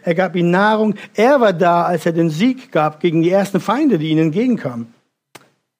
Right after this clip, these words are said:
Und er ist da, der jetzt führt bis zu Ende. Führt wohin? Ins gelobte Land Kanaan.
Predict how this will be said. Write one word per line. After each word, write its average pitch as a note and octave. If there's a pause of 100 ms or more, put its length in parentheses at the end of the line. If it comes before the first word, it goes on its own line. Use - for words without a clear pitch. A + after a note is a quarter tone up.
(280)
Und E3
er A#3+
ist -
da, A#2+ (380)
der -
jetzt -
führt - (1200)
bis -
zu -
Ende. - (3250)
Führt A#3
wohin? A3+ (500)
Ins A3+
gelobte F#3
Land G3+
Kanaan. G#3+